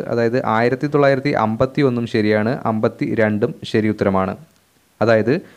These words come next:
ആയിരത്തി തൊള്ളായിരത്തി അമ്പത്തി ഒന്ന് അമ്പത്തിരണ്ട്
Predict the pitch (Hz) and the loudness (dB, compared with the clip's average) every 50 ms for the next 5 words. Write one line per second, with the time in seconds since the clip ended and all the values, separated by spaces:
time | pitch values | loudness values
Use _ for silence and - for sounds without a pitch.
0 | - _ _ - - 120 127 135 143 151 147 160 151 160 160 160 160 160 156 160 | -20 _ _ -4 0 0 2 2 0 0 -2 0 2 4 4 4 4 4 2 2
1 | 175 165 - 123 123 120 127 135 135 135 - 160 156 147 143 139 135 135 143 - | 0 0 0 0 0 0 0 0 -2 0 0 2 2 2 2 2 -2 -2 -2 -2
2 | 117 113 113 127 120 - 139 135 131 127 123 | -2 0 0 0 0 0 0 0 0 0 0